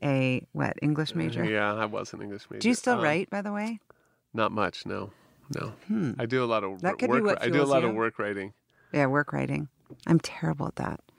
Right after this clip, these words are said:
Speaker 2: I, I'm still fueled by learning. Um, I,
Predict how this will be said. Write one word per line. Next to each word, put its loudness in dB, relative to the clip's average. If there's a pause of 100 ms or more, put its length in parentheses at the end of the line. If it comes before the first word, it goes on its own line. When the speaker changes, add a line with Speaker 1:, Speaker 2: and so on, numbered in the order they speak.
(420)
Speaker 2:
I, 2 (1700)
I'm 2
still 2
fueled 0
by 4
learning. -4 (300)
Um, -4
I, 0